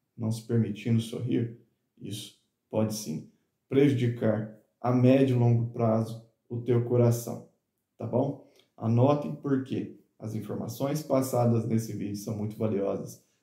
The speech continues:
Quando a gente coloca essas informações pro nosso dia a dia, nós conseguimos aí grandes resultados, tanto na hora de atender nossos clientes, quanto na hora de nos avaliarmos, né? O terapeuta, ele se autoavalia,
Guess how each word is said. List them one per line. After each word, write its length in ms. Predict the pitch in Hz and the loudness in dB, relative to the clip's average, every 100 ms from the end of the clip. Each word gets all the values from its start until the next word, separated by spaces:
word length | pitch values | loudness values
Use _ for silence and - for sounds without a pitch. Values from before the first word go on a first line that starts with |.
| _ | _
Quando 160 | - 127 | 0 2
a 80 | 127 | 2
gente 160 | 143 | -2
coloca 340 | - 120 131 - | 0 4 4 2
essas 240 | - 131 | -4 -4
informações 640 | 131 120 117 113 107 101 | -4 0 2 2 -2 -8
pro 160 | - 113 | -6 -2
nosso 320 | 110 120 120 | 0 0 0
dia 120 | 131 | 2
a 80 | 127 | 2
dia, 380 | 113 117 113 - - _ _ | 2 2 0 -4 -18 _ _
nós 300 | 113 113 117 | 0 0 0
conseguimos 720 | 117 113 113 110 113 113 110 | -2 -2 -2 -2 2 2 2
aí 380 | 107 101 117 - - _ _ | 0 0 0 -2 -18 _ _
grandes 560 | 135 139 160 160 135 123 | 0 2 4 4 2 0
resultados, 720 | 131 123 120 113 - - - _ | 0 0 -2 -4 -4 -8 -16 _
tanto 260 | 165 170 170 | -2 0 0
na 120 | 143 | 4
hora 160 | 135 131 | 4 4
de 100 | 117 | 2
atender 400 | 120 117 113 117 | 2 2 2 2
nossos 300 | 113 - - | 2 -2 -10
clientes, 500 | 117 113 120 120 - _ _ _ | -4 -2 0 -4 -12 _ _ _
quanto 320 | 143 151 151 | -4 -4 0
na 180 | 139 123 | 2 4
hora 240 | 131 135 | 6 4
de 120 | 120 | 4
nos 280 | 127 139 156 | 2 2 2
avaliarmos, 840 | 143 127 120 110 107 95 - - _ _ _ - | 2 2 2 2 0 -4 -12 -18 _ _ _ -6
né? 160 | 113 131 | -2 -2
O 100 | 120 | 0
terapeuta, 520 | 123 120 135 139 135 | 0 2 0 0 -2
ele 80 | 131 | -4
se 240 | - 127 | -2 4
autoavalia, 840 | 131 139 135 120 113 110 113 113 | 4 4 2 2 4 4 0 -2